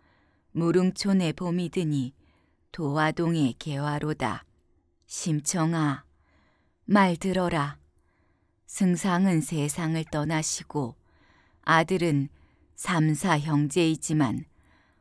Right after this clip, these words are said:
황성 가서 벼슬 하고 다른 자식은 손자가 없다.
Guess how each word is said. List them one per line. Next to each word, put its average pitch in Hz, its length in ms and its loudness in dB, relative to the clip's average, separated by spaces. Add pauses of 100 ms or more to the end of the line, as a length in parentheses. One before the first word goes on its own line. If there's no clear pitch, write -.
(140)
황성 180 600 0
가서 175 440 0
벼슬 151 460 -6
하고 131 440 -6 (720)
다른 165 380 2
자식은 151 640 -2
손자가 135 840 -2
없다. 139 600 -6